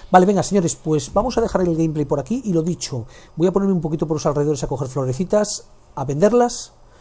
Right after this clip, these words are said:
Y a ver el dinero que consigo con todo esto. Y, y a ver después, pues a ver si conseguimos algún caballo o yo que sé, para poder irnos hasta,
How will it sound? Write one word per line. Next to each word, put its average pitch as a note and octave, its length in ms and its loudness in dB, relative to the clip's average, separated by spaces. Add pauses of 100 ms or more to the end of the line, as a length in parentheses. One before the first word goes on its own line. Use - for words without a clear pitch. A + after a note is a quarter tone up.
(720)
Y D#3 420 2
a B2+ 60 2
ver A#2+ 180 -2
el C#3 220 0
dinero C3 240 0
que B2+ 80 -2
consigo C3 340 -4
con C3 140 -4
todo C#3+ 160 0
esto. A3 460 4 (100)
Y, A2 1000 -4 (340)
y D#3 120 -4
a C#3+ 40 0
ver E3 180 2
después, E3 340 -2
pues - 280 -4
a C#3 80 -4
ver D3 100 -2
si D3+ 120 -8
conseguimos D#3 500 -2
algún D3+ 240 -2
caballo D3+ 400 2
o C#3+ 60 0
yo C#3+ 120 -4
que D3 120 -8
sé, E3+ 100 -2
para F#3+ 240 0
poder D3+ 320 2
irnos D#3+ 380 -4
hasta, B2 640 -6